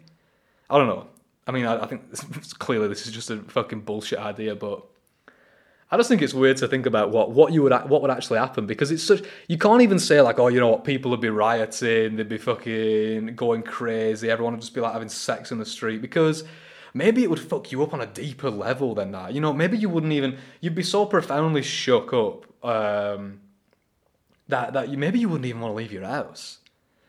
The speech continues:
You know what I mean? 'Cause every time you took a shit, you'd just be looking at it, and you would just think, like, "What's the point? What's the point in even looting? What's the point in anything? We're just in a piece of shit. We're just hanging in a piece of dried shit.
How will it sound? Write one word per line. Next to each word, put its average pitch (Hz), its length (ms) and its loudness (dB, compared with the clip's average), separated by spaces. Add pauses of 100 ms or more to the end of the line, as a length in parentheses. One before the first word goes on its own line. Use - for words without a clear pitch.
(200)
You - 80 -12
know 165 80 -2
what 165 60 2
I - 20 2
mean? 147 120 2
'Cause - 120 -4
every 170 160 2
time 180 240 -2
you 139 120 -4
took 156 200 -8
a 151 40 -8
shit, - 200 -10
you'd 101 120 -16
just - 120 -18
be 113 80 -12
looking 120 280 -8
at 104 120 -8
it, 104 140 -10 (260)
and 165 140 0
you 208 80 4
would 220 100 -2
just 226 180 -6
think, 208 140 -2
like, 156 140 -2
"What's 208 200 -8
the - 60 -12
point? 220 280 -4
What's 196 140 -8
the 214 60 -8
point 202 240 -6
in 196 60 -4
even 165 180 -2
looting? 180 400 -6
What's 151 180 -10
the 202 60 -6
point 185 300 -6
in 151 60 -4
anything? 185 460 -8
We're - 520 -20
just - 100 -14
in 190 40 -6
a - 40 -14
piece 143 220 -14
of - 60 -20
shit. 170 380 -16 (800)
We're - 100 -20
just 175 100 -16
hanging 170 220 -8
in 117 80 -10
a 104 40 -12
piece 117 240 -14
of - 60 -20
dried 107 280 -12
shit. - 320 -16